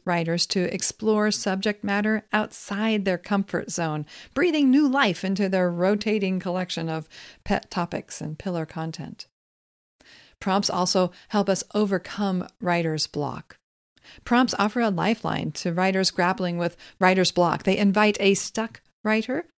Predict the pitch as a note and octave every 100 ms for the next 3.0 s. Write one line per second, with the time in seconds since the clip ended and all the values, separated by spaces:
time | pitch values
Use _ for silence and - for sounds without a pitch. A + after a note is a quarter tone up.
0 | _ _ - A#3+ B3+ - - E4 C4 D#3+
1 | G3 F3+ F3+ _ _ _ - E3+ F#3 F#3+
2 | F3 - F#3+ F#3+ F#3 F3 E3+ F3+ G3+